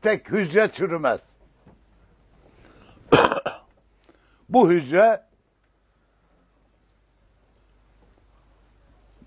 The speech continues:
mahşere davet edildiğiniz zaman aynen bir tohumun topraktan mevadda as-, asliyesini alarak yaprak, meyve, gövde meydana getirdiği gibi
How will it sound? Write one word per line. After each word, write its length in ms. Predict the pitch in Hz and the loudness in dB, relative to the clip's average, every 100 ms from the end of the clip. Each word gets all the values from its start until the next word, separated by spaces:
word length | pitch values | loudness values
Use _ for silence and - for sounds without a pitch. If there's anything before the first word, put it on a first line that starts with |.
| _ 67 | _ -6
mahşere 640 | 110 120 - 135 135 139 | 2 2 2 -6 -4 0
davet 400 | 131 135 135 131 | 2 2 0 -4
edildiğiniz 760 | 123 107 127 113 131 127 143 107 | -10 -8 -8 -4 -4 -2 -4 0
zaman 380 | 120 110 92 69 _ _ _ _ _ _ _ - | 0 0 -6 -8 _ _ _ _ _ _ _ 2
aynen 600 | 147 151 147 143 143 123 | 4 4 0 -4 -6 -6
bir 160 | 147 | -8
tohumun 520 | - 123 131 131 143 | -4 -2 0 -2 -4
topraktan 720 | 127 - 127 135 127 - 131 | -2 0 0 0 -2 0 -2
mevadda 560 | 123 120 131 135 110 127 | 2 2 4 2 2 2
as-, 340 | 120 110 - | 2 -2 -10
asliyesini 800 | - 110 - 120 117 117 120 135 | -10 -10 -12 -12 -10 -10 -12 -4
alarak 480 | 120 127 127 127 - | -2 0 -2 -2 -4
yaprak, 420 | 117 - 117 120 - _ _ | -6 -6 -6 -6 -6 _ _
meyve, 640 | 95 113 117 113 123 110 65 _ | -12 -10 -6 -2 -2 -2 -10 _
gövde 460 | 101 120 117 131 113 | -10 -8 -6 -6 -4
meydana 500 | 113 113 104 120 117 | -6 -6 -6 -8 -8
getirdiği 600 | 110 - 110 98 123 104 | -12 -12 -14 -12 -14 -12
gibi 260 | 104 69 | -14 -16